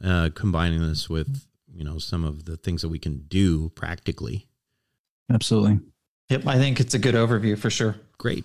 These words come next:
Speaker 1: Well, listen, you can learn more about these strategies by contacting Rod and Christian, but I think the best way to do it is probably to go to wealth formula banking dot com. And I forget, guys, is there a, there, there's something with the accelerator on there, right? There's a webinar with, uh,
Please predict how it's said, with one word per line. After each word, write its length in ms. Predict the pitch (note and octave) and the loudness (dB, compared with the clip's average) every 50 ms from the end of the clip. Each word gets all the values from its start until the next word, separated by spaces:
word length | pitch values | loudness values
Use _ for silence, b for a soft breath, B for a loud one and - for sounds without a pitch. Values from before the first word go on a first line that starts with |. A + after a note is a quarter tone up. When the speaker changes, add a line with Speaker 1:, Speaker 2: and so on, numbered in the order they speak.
| _ - | _ -4
Speaker 1:
Well, 180 | A2+ B2+ D3+ | 0 4 6
listen, 300 | D#3+ G3 G#3 - D#3 B2+ - | 6 6 6 6 2 0 0
you 160 | C#3+ C#3+ D#3+ | 0 0 2
can 180 | - B3+ B3+ A#3+ | 2 2 2 4
learn 220 | G3+ F3 D3+ C3 | 4 4 4 4
more 340 | A2+ A2+ A#2 B2 B2+ C3+ A#2+ - | 6 6 6 6 4 2 2 0
about 500 | G#2 A2+ G#2 A2 G#2 G#2+ G#2+ A2 G#2 - - | 0 0 2 2 2 2 2 0 0 -2 -4
these 260 | F#2+ G2 F#2+ F#2 - | -2 0 2 2 2
strategies 840 | - - - - G#2+ F#2 G2 A2+ C3 C3 A2+ A2+ A2 G#2+ G#2+ G#2 F#2 | 2 0 0 0 0 0 2 2 2 2 2 2 2 4 4 2 2
by 140 | - G2 F2+ | 0 0 0
contacting 580 | - - G2+ G2 F#2+ - F2+ E2+ - - E2 D#2+ | 2 2 4 4 4 4 2 2 0 0 0 2
Rod 200 | D#2 D#2 D#2+ D#2 | 2 2 2 0
and 100 | D#2 - | 0 -2
Christian, 720 | - G#2 G#2 G2+ - - - G2 F#2+ F2+ F2 E2+ D#2+ - - - _ | 0 2 2 2 2 0 2 4 4 6 6 4 2 0 -4 -10 _
but 220 | - G#2+ G2+ F#2+ - - _ _ _ _ _ - | -2 -2 -2 -2 -2 -8 _ _ _ _ _ -6
I 60 | G#2 | -4
think 180 | - - D#3 C#3+ | -2 0 2 2
the 40 | A2+ | 4
best 240 | G#2 C3+ E3+ - - | 4 4 2 2 0
way 120 | G#3 F3 | 0 0
to 120 | C#3+ B2 | 0 0
do 280 | G#2+ F#2 G#2 A#2 A#2+ A2+ | 0 2 4 4 4 4
it 60 | F#2+ | 4
is 120 | F2+ - - | 2 -2 -4
probably 300 | - G#2+ A#2 C#3 C#3+ A#2+ | -4 -4 -2 0 2 2
to 80 | G#2+ | 2
go 180 | F2 G2+ G2+ G2 | 2 4 4 4
to 60 | F#2 | 2
wealth 320 | F2 D#2+ F#2+ G2 G#2+ A2 | 2 2 2 2 2 0
formula 400 | - - A#2+ A2+ A2+ G#2 F#2 E2+ | -2 -2 0 2 2 4 2 2
banking 480 | E2 E2 G2+ F#2+ G2 G2+ - - F#2+ F2 | 0 0 2 2 2 2 2 0 0 2
dot 240 | F2 F2 D#2+ - - | 2 0 0 -2 -2
com. 420 | - G#2 G2+ G2 F#2 F2 D#2 C#2 - _ _ b b b b b b b b b b | 2 4 4 4 4 4 0 -2 -8 _ _ b b b b b b b b b b
And 80 | G#2+ A#2+ | 2 2
I 60 | B2+ | 2
forget, 420 | - C3 A#2+ A#2+ D#3+ F3+ - - | 2 2 2 4 4 4 4 2
guys, 320 | - A#2 A2+ A2+ A#2 G2+ - | 4 4 6 6 6 4 4
is 220 | - A2+ G#2 G2+ | 2 2 2 4
there 280 | A#2 B2+ C#3 E3 - - | 4 4 4 2 0 0
a, 420 | - A2+ A2 A2 G#2+ G#2 G2+ F#2+ - _ _ _ _ _ _ _ _ _ _ _ _ _ - | 0 0 2 4 4 2 2 -2 -6 _ _ _ _ _ _ _ _ _ _ _ _ _ -4
there, 200 | A#2 D3+ F3+ G3 | 2 4 4 4
there's 260 | - - C#3+ F#3 - | 6 6 6 6 6
something 320 | - F3 F3+ - - D#3 C3+ | 4 4 2 4 4 4 4
with 100 | B2 F#2+ | 4 4
the 100 | G#2+ F#2+ | 2 0
accelerator 600 | E2 - - C3+ B2+ B2+ A#2+ A2+ G#2 F#2 F#2 F2 | 0 2 2 4 4 6 6 6 6 6 6 4
on 200 | F2+ F#2+ G2 F#2 | 6 6 6 6
there, 140 | D#2+ D2 C2+ | 6 4 2
right? 240 | C#2 D#2 F#2 G#2 - | 2 2 2 2 2
There's 180 | - G#2 G2 F#2+ | 2 2 2 4
a 20 | |
webinar 420 | F#2+ F#2+ G2 G#2 G#2 G#2 G2+ G2+ G2 | 4 4 4 4 4 4 6 6 4
with, 160 | G2 F#2+ F#2 | 4 2 0
uh, 100 | F#2+ | -2